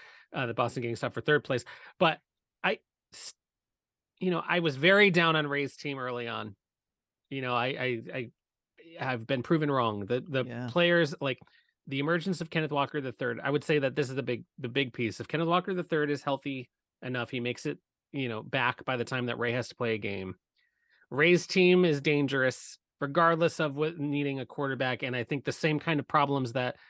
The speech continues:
Speaker 1: that Stav has on his team with quarterback, Ray has. So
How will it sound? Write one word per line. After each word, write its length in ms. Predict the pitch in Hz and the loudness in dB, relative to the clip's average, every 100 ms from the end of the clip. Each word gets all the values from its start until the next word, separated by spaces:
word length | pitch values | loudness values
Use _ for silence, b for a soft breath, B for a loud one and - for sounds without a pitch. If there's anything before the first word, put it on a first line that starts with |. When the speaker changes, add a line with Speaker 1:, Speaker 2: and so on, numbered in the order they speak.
| b b b b _ _ | b b b b _ _
Speaker 1:
that 220 | 123 123 _ _ _ - | -4 -4 _ _ _ -6
Stav 300 | - 170 170 | 4 4 6
has 240 | 160 156 | 4 4
on 100 | 151 | 2
his 180 | 139 139 | 2 0
team 200 | - 139 | -2 -4
with 120 | 123 - _ - | -4 -10 _ -6
quarterback, 520 | 156 143 135 131 _ _ | -2 0 0 -2 _ _
Ray 400 | 143 147 143 139 - | -2 0 2 -2 -8
has. 540 | - 123 107 - - - b b _ | -6 -4 -4 -6 -12 -12 b b _
So 440 | - 170 143 131 | -2 2 4 2